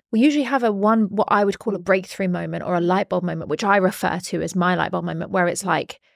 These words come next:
Speaker 1: the denial I was in,
Speaker 2: Mm-hmm.
Speaker 1: the obliviousness I was in,
Speaker 2: Mm-hmm.
Speaker 1: like that, those walls I'd built came crumbling down.
Speaker 2: Mm-hmm.
Speaker 1: But there was never, I don't believe it's ever just one thing. It's like one thing starts it, and then slowly it starts to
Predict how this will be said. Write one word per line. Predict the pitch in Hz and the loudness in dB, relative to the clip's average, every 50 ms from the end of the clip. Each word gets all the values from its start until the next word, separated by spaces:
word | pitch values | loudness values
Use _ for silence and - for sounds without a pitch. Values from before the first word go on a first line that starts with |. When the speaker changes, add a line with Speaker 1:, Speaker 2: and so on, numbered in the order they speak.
| _ _ _ _ _ _ _ _ _ _ | _ _ _ _ _ _ _ _ _ _
Speaker 1:
the | - 196 | -2 -2
denial | 185 - 202 190 196 196 190 208 202 196 190 185 | 0 2 2 2 2 2 2 2 2 2 2 0
I | 180 180 | 0 -2
was | 170 175 170 165 175 | -2 -4 -4 -2 0
in, | 196 190 - - - - 170 | 0 0 -2 -4 -8 -8 -8
Speaker 2:
Mm-hmm. | 180 208 226 285 | -8 -8 -6 -2
Speaker 1:
the | 320 190 190 185 | 0 2 2 2
obliviousness | 160 - 202 208 214 202 202 196 180 175 - 190 180 180 | 2 2 2 2 2 2 2 2 0 0 -2 -6 -6 -4
I | 190 180 | -4 -4
was | 170 170 165 180 | -4 -2 -2 -2
in, | 190 175 156 156 156 156 - - | -2 -2 -2 -6 -10 -12 -14 -16
Speaker 2:
Mm-hmm. | 214 214 254 294 _ _ _ _ _ _ - | -16 -16 -16 -16 _ _ _ _ _ _ -8
Speaker 1:
like | 185 - - - - | -6 -6 -6 -6 -4
that, | - 196 214 - - | -2 -2 -2 -2 0
those | 196 208 202 196 - | 0 2 2 2 0
walls | 185 180 214 240 208 170 160 160 170 - | 0 2 4 4 4 4 2 0 -2 -2
I'd | 175 170 170 - | -2 -4 -2 0
built | - 196 170 151 - - | 0 2 2 2 0 -6
came | - 175 165 | -10 -10 -8
crumbling | 165 190 160 156 160 151 147 | -6 -6 -6 -6 -6 -8 -4
down. | 139 175 160 - 170 208 | -4 -4 -4 -4 -6 -10
Speaker 2:
Mm-hmm. | 220 285 - _ _ _ _ _ _ _ _ _ _ _ _ _ - | -10 -12 -14 _ _ _ _ _ _ _ _ _ _ _ _ _ 0
Speaker 1:
But | 220 - | 2 2
there | 220 214 | 2 2
was | 214 190 | 0 2
never, | 208 214 220 226 214 220 208 190 - _ _ _ - | 0 0 0 0 0 -2 -2 -4 -4 _ _ _ -4
I | 208 | -2
don't | 220 220 226 220 | 0 0 0 0
believe | 240 226 220 185 | 0 0 0 0
it's | 175 - | -2 -4
ever | 208 190 185 | -4 -4 -6
just | 185 - | -6 -6
one | - 180 180 185 185 185 | -4 0 2 2 2 2
thing. | 180 - - - 175 175 196 247 | 0 -2 -2 -2 -2 0 -2 -4
It's | - - - | -4 -4 -4
like | 196 - 180 | -4 -2 0
one | 202 202 | 0 0
thing | 220 208 190 | 0 0 -2
starts | - - - - 240 233 233 - - - - | -4 -2 2 2 4 4 2 -2 -4 -6 -6
it, | - - - - - - - 226 - - | -4 -6 -6 -8 -10 -18 -20 -14 -8 -4
and | 196 190 | -2 0
then | 190 190 | 0 0
slowly | 185 - - - 202 190 185 185 185 180 180 | 0 -2 -4 -4 -2 0 2 2 2 0 0
it | - | -4
starts | - - - 185 160 - - - - - | -4 -2 -2 -2 -2 -2 -6 -8 -6 -4
to | 202 175 170 | -2 -2 -2